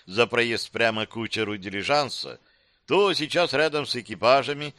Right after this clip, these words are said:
находилась будочка с надписью «Билеты», в которой сидел человек в форме и с пышными бакенбардами. На мой вопрос про Трепор он назвал цену, взял деньги,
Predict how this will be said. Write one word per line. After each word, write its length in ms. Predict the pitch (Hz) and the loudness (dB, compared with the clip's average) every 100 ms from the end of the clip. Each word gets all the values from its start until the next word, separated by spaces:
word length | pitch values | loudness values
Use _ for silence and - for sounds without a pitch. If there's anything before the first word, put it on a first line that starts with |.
| - _ | -20 _
находилась 540 | 104 110 113 139 156 104 | -6 0 0 0 -4 -4
будочка 580 | 120 147 139 - 135 123 | -2 0 0 -2 -4 -4
с 100 | - | 2
надписью 640 | 123 131 131 - 117 139 | 2 2 -8 -8 -8 -10
«Билеты», 640 | 95 127 113 90 - 95 _ _ _ _ _ | -8 -4 -2 -2 -4 -10 _ _ _ _ _
в 80 | - | 0
которой 340 | 131 123 113 | 2 4 2
сидел 360 | 107 110 107 104 | 0 -4 -2 -2
человек 420 | - 110 110 90 | -2 -2 -2 -4
в 40 | - | -4
форме 440 | 123 143 127 101 _ _ _ | 0 0 0 -6 _ _ _
и 60 | 98 | -10
с 60 | |
пышными 600 | - 110 107 - 113 117 | -6 -6 -4 -4 -4 -6
бакенбардами. 960 | 110 117 120 127 127 143 92 67 64 50 _ _ _ _ _ _ - | -4 -4 -4 -8 -2 0 0 -4 -16 -18 _ _ _ _ _ _ -10
На 180 | 104 127 | -2 4
мой 140 | 131 | 4
вопрос 460 | 127 120 131 127 - | 4 2 2 2 0
про 320 | 120 123 110 | 0 2 2
Трепор 680 | 139 131 127 156 151 143 - - 95 | 4 2 2 -2 -2 -8 -12 -14 0
он 240 | 117 131 | 0 2
назвал 400 | 165 143 147 160 | -2 0 2 2
цену, 500 | - 139 139 143 147 _ _ _ - | 2 0 0 -2 -10 _ _ _ -12
взял 300 | 104 131 123 | 2 4 4
деньги, 500 | 120 120 131 151 | 2 0 -2 -12